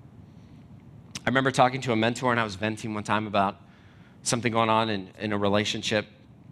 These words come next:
And he said something to me I, I've never forgotten. He said, "Josh, the difficult people in your life,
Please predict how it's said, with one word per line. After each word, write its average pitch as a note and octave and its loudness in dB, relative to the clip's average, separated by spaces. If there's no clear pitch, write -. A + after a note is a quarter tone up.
And A#2+ -2
he B2 2
said D#3+ 4
something D3+ 0
to C3 2
me A#2+ 6
I, G#2+ 4
I've G2+ 0
never A#2 -2
forgotten. F#2 -2
He B2 -2
said, B2 0
"Josh, A2 0
the A#2+ -2
difficult C#3 2
people B2 -2
in G#2+ -4
your A2 0
life, G#2 -2